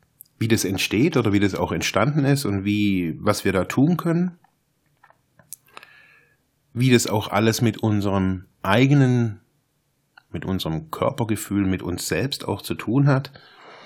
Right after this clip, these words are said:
in dieser hektischen und schnellen Welt, äh, zu sein. Alles ist immer verfügbar, alles ist sofort machbar.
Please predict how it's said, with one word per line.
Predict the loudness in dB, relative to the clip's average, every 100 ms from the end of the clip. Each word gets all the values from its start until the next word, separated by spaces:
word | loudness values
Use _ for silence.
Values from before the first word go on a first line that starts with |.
| -20 -20 -10
in | -4 -2
dieser | 0 0 0
hektischen | 0 -4 -4 -6 -4 -2 -4
und | -4 -4 -2 -2 -6 -14 _ -4
schnellen | 0 4 4 2 2
Welt, | 4 4 2 -8 -16 _ _ _ _
äh, | -4 -2 -2 -2 -2 -6 -10 -18 -12
zu | -2 0
sein. | 2 0 2 -2 -4 -20 -20 -20 _
Alles | -2 0 2
ist | 0 -2
immer | -2 -2 -2 -8 -10
verfügbar, | -8 -8 -2 -2 0 0 2 0 -4 -10 _ _ _ _ _ -14 -6
alles | -2 -2 -2
ist | -2 -2 -6 -8 -12 _ _
sofort | -6 -4 -2 -4 -2
machbar. | -4 -4 -4 -4 -4 -6